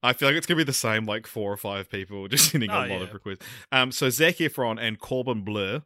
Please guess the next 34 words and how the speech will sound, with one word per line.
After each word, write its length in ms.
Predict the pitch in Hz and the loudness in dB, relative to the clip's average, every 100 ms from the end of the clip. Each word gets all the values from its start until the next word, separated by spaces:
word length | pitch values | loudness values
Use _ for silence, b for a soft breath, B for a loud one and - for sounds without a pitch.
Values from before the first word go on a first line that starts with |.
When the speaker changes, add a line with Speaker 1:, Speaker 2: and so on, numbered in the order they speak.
| _ _ _ - | _ _ _ -8
Speaker 1:
on 140 | 113 | -6
the 80 | 113 | -4
set 260 | 110 - 120 | -4 0 0
of 100 | 107 | 0
High 180 | 131 147 | -2 -2
School 200 | - 135 | -2 -2
Musical 300 | 127 113 117 | -2 -2 -8
three 360 | - 127 131 - _ _ _ | -4 -4 -4 -8 _ _ _
senior 420 | - 156 170 156 | -6 -4 -4 -4
year, 420 | 117 101 101 101 95 B B | -4 -2 -4 -4 -8 B B
whereupon 500 | 120 120 117 120 113 | -2 0 0 -2 -2
they 100 | 110 | -2
discover 460 | 107 - - 113 110 | -4 -4 -4 -4 -4
that 180 | 98 - | -8 -10
Corbin 440 | - 123 127 117 | -6 -4 -4 -6
has 280 | 113 107 101 | -6 -8 -6
no 180 | 110 107 | -6 -6
featured 400 | - 104 107 92 | -6 -8 -6 -10
song 400 | - 98 95 104 | -8 -8 -8 -10
outside 500 | 92 - - 98 92 | -14 -12 -10 -10 -10
of 160 | 90 - | -14 -16
The 80 | 98 | -16
Boys 300 | 90 90 90 | -14 -12 -12
Are 40 | 85 | -12
Back. 400 | 95 85 - - b b b | -12 -12 -16 -20 b b b
Now, 460 | 92 101 95 76 - b b b b b - | -6 -2 -2 -6 -18 b b b b b -4
who 140 | 113 | -2
wants 280 | 113 110 - | 0 -2 -2
to 80 | - | -10
play 180 | - 87 | -12 -12
Corbin? 540 | - 113 107 95 104 123 | -4 -2 0 -2 -8 -10
<laughs> 60 | B B _ _ _ _ _ b b b b b b b 139 | B B _ _ _ _ _ b b b b b b b -10
Speaker 2:
<laughs> 680 | 135 - - - - - 208 | -10 -8 -12 -14 -14 -4 -2
Uh, 140 | 175 | -2